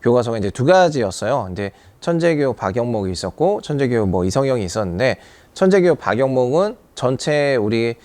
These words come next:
우리나라 이제 일반고 중에 많이 채택이 됐던 교과서예요. 근데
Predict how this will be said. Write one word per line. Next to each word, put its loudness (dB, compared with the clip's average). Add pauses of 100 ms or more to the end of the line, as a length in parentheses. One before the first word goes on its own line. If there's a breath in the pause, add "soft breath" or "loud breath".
(240 soft breath)
우리나라 6
이제 0
일반고 2
중에 -6
많이 0
채택이 -2
됐던 -4
교과서예요. -6
근데 0